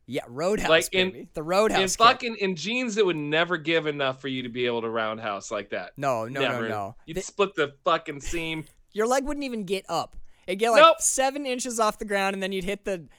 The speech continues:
Speaker 1: the s-, that thick American denim, and then you'd get shot in the head. <laughs> And
Speaker 2: Yep,
Speaker 1: that'd be
Speaker 2: exactly. Like, what are you doing?
Speaker 1: Fuck your Yankee blue jeans,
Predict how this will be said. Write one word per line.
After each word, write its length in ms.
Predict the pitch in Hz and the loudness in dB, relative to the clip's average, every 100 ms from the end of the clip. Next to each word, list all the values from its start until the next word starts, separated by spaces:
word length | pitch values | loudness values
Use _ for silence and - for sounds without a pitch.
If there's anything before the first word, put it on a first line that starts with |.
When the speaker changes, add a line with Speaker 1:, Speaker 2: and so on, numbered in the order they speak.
| _ 156 | _ -8
Speaker 1:
the 120 | 170 | -2
s-, 160 | - 233 | -2 -2
that 260 | 190 - | -2 -2
thick 360 | - - 214 208 | -8 -6 -4 -4
American 520 | 190 202 208 226 180 | -2 -2 -2 -4 -4
denim, 380 | 175 180 190 185 | -2 -2 -2 -4
and 140 | 156 165 | -8 -8
then 120 | 180 | -6
you'd 180 | 180 170 | -6 -6
get 160 | 165 - - | -6 -8 -10
shot 320 | - 180 147 | -4 -2 -2
in 60 | 120 | -8
the 60 | |
head. 220 | - 147 - - - | -14 -14 -10 -12 -14
<laughs> 60 | _ - | _ -8
And 140 | - | 0
Speaker 2:
Yep, 180 | 165 - | 2 2
Speaker 1:
that'd 160 | 147 139 | -2 -6
be 120 | 214 | -6
Speaker 2:
exactly. 540 | - 147 - 156 139 | -2 -2 -4 -6 -6
Like, 180 | 143 147 | -6 -4
what 140 | 165 349 | -4 -2
are 40 | |
you 120 | 339 | -4
doing? 560 | 190 127 131 202 226 - | -8 -12 -10 -8 -8 -10
Speaker 1:
Fuck 360 | - 196 185 | -4 -4 -2
your 100 | 214 | -2
Yankee 340 | 196 190 196 180 | 0 -2 -4 -4
blue 240 | 156 156 | -2 -2
jeans, 460 | 151 156 151 143 | -2 -4 -6 -6